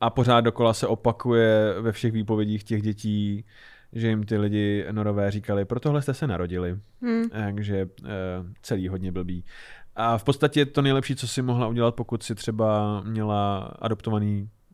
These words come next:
Speaker 1: tedy malýho bl-, blonďáčka, a, a přestěhovat se do Švédska. To
Speaker 2: Jo.
Speaker 1: taky spoustu těch rodin dělalo.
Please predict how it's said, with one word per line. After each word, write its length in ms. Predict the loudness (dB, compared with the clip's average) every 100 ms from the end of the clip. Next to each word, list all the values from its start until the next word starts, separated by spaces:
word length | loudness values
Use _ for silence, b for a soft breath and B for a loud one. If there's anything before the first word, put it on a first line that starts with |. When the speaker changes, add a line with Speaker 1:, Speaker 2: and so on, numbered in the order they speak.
| _ -10
Speaker 1:
tedy 200 | -4 -2
malýho 500 | -2 -2 -2 0 0
bl-, 180 | -2 -6
blonďáčka, 720 | -4 -4 0 -2 -2 -8 -10 B B B B B -2
a, 460 | 2 4 4 4 2
a 220 | 0 -4
přestěhovat 340 | -4 -2 -2
se 60 | -2
do 80 | -2
Švédska. 420 | -2 -4 -4 -8 -8 _ _ _ -4
To 80 | 0
Speaker 2:
Jo. 60 |
Speaker 1:
taky 180 | 0 -2
spoustu 320 | -4 -4 -2
těch 140 | 0 0
rodin 260 | 0 0
dělalo. 340 | 2 4 4